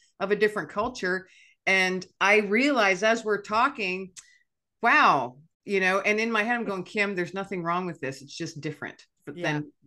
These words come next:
Speaker 1: than what you know and what you're used to."
Speaker 2: Yeah.
Speaker 1: Just because you're not educated on it and you don't know anything about it doesn't make it
Speaker 2: Yeah.
Speaker 1: wrong.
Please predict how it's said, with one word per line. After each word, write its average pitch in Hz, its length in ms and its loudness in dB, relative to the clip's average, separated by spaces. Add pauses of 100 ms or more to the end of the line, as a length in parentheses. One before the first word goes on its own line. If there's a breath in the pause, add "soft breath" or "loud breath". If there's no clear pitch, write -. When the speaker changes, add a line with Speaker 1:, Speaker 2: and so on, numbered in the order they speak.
Speaker 1:
than 151 240 -4
what 147 260 -4
you 170 540 -6
know 139 540 -6
and 139 180 -6
what 139 160 -8
you're 135 140 -6
used 127 400 -12
to." - 240 -14 (180)
Speaker 2:
Yeah. 196 140 -4
Speaker 1:
Just 143 160 -4
because 262 460 0 (200 loud breath)
you're 175 140 0
not 202 200 2
educated 185 600 -2
on 156 160 -2
it - 100 -6
and 165 80 -6
you 165 80 -2
don't 156 220 -4
know 165 220 -2
anything 160 340 -4
about 151 260 -2
it 143 140 -4
doesn't 160 260 -4
make 220 160 -2
it 208 80 -2
Speaker 2:
Yeah. 170 80 -8
Speaker 1:
wrong. 139 480 -2